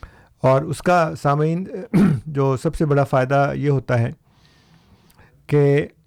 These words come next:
ہمیں روزے رکھنے کی ہمارے جسم کو اور ہماری روح کو عادت پڑ جاتی ہے۔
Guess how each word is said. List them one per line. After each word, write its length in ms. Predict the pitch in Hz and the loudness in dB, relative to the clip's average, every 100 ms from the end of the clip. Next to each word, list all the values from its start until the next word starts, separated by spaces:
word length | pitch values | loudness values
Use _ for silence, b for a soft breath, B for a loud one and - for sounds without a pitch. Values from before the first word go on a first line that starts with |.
| _ _ - | _ _ -4
ہمیں 220 | 143 160 | 0 2
روزے 260 | 151 143 156 | 2 2 0
رکھنے 240 | 127 147 | -2 -6
کی 240 | 147 160 | -2 0
ہمارے 300 | 147 127 127 | 2 2 0
جسم 340 | 127 143 165 180 | -2 -4 -6 -4
کو 300 | 147 139 156 | 0 0 0
اور 160 | 147 | 0
ہماری 420 | 127 127 127 131 127 | -2 0 0 0 0
روح 200 | 147 156 | -2 -2
کو 240 | 156 - | -6 -2
عادت 300 | 143 147 135 | 0 0 0
پڑ 120 | 123 | -4
جاتی 420 | 113 113 - 117 | -4 -6 -6 -8
ہے۔ 80 | 107 | -6